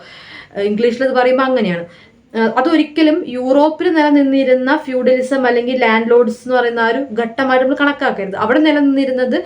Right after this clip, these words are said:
വേറൊരു രീതിയാണ്. സ്ലേവ്സ്, അടിമത്തം എന്നൊക്കെ പറയുന്ന വേറൊരു രീതിയാണ് കേരളത്തിൽ ഉണ്ടായിരുന്നത്, വേറൊരു തരത്തിലായിരുന്നു. പക്ഷെ രണ്ടിലും ഈ കുടിയാന്മാരുടെ ജീവിതമെല്ലാം വളരെ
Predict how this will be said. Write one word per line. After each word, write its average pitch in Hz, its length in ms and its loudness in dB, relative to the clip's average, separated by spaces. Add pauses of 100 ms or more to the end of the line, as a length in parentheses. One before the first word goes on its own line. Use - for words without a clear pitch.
(340)
വേറൊരു 269 480 4
രീതിയാണ്. 226 500 0
സ്ലേവ്സ്, 233 460 2
അടിമത്തം 233 400 0
എന്നൊക്കെ 254 220 -2
പറയുന്ന 226 380 0
വേറൊരു 208 380 2
രീതിയാണ് 214 480 0 (340)
കേരളത്തിൽ 277 460 0
ഉണ്ടായിരുന്നത്, 226 500 0
വേറൊരു 226 300 0
തരത്തിലായിരുന്നു. 185 640 -4 (360)
പക്ഷെ 226 140 -6
രണ്ടിലും 233 480 0 (220)
ഈ 226 120 -4
കുടിയാന്മാരുടെ 254 760 0
ജീവിതമെല്ലാം 294 680 0
വളരെ 254 420 0